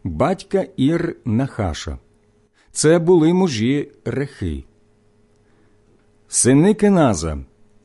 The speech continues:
Отнієл та Сарая. Сини ж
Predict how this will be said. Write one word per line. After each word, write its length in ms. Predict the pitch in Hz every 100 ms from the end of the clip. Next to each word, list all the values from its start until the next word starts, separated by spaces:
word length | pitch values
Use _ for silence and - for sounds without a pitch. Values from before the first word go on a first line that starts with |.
| -
Отнієл 800 | 156 170 113 104 104 165 190 190 - _ _
та 300 | - 127 160 -
Сарая. 760 | - - 147 123 98 78 76 71 - _ _ _ _ _ -
Сини 500 | - 131 135 165 185
ж 180 | 165